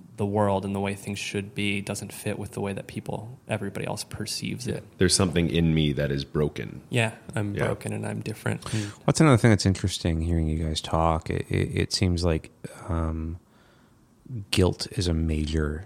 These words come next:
Speaker 2: Oh, God, yeah.
Speaker 1: Major part of it.
Speaker 3: force as well.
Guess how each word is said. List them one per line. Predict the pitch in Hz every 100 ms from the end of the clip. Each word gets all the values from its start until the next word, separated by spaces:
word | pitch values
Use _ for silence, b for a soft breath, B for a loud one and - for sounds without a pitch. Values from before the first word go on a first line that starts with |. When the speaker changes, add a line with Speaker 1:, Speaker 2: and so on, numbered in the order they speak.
| -
Speaker 2:
Oh, | 90 92
God, | - 71 73 76
yeah. | 101 104
Speaker 1:
Major | 98 -
part | - -
of |
it. | -
Speaker 3:
force | - 101 85 -
as | 85 -
well. | 90 78 73 - 92